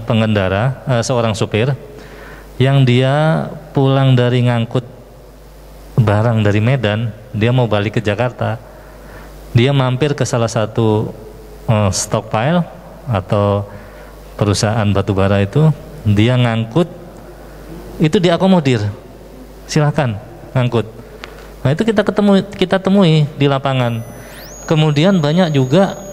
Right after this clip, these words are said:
eh, supir yang kita temukan pada saat kita melakukan razia itu tidak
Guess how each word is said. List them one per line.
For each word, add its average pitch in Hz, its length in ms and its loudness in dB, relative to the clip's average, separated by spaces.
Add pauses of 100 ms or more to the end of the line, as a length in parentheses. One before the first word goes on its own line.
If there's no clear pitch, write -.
(580)
eh, 131 600 2 (1080)
supir 143 480 0
yang 156 240 2
kita 135 720 0 (640)
temukan 151 640 2 (160)
pada 120 160 -2
saat 127 240 -2
kita 123 240 -2
melakukan 117 400 -2
razia 117 480 0 (640)
itu 160 560 2
tidak 131 480 -2